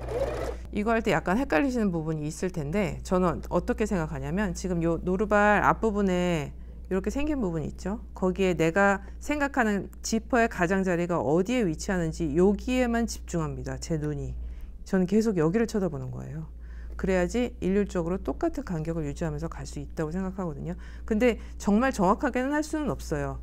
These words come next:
하지만 계속 여기를 요 정도에 들어가야지 하는 생각으로 가는 거죠. 어, 핀을 빼고, 네, 다 와서 다시 되돌아받기.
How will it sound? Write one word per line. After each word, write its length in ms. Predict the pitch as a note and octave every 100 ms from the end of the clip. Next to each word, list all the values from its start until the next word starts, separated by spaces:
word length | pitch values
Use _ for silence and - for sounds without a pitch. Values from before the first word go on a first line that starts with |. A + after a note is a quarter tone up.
| - -
하지만 480 | - C#3+ A#3+ C#4 E4
계속 400 | - G3 A#3+ B3+
여기를 540 | D#3+ D#3 E3 A3+ D#4 - -
요 120 | G#3+ A3+ - -
정도에 480 | - A#3+ A#3 A3+ A3+
들어가야지 800 | A3 G#3+ G#3+ G3 F3+ F#3 F#3 A#3+
하는 240 | C4 B3
생각으로 340 | B3 D4+ C4+ A#3+
가는 320 | - D#3 E3+
거죠. 380 | C#3+ A#2+ D#3 D4 - - - - - - - - - - - - -
어, 80 | -
핀을 280 | - B3 - -
빼고, 760 | B3+ - F#3+ F#3 G3+ B3 E4 - - - - - - - - - - - - - - C3 - - - - - - - - - - - - - - - - -
네, 160 | E3
다 180 | - E3+
와서 380 | E3+ D3 A#3 A#3+
다시 260 | E3 E3+ -
되돌아받기. 800 | D#3+ F3+ D#3+ A#2+ - D#3+ A#3+